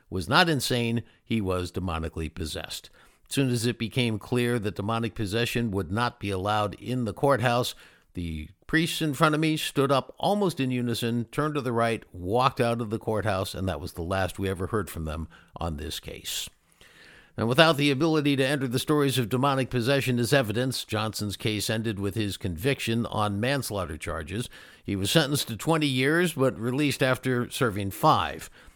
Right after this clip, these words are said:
While in prison, he married Debbie Glatzel in a step that itself received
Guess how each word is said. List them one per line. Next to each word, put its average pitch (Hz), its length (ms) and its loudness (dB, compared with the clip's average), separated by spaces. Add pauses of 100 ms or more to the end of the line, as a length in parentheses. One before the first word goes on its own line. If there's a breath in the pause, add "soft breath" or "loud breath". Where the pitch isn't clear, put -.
(120)
While 90 320 -2
in 95 140 -2
prison, 117 400 -2
he 135 280 2
married 123 440 4
Debbie 82 260 -6
Glatzel 98 580 0
in 110 80 0
a 98 80 0
step - 320 -2
that 92 160 -4
itself 104 560 4
received 101 480 -4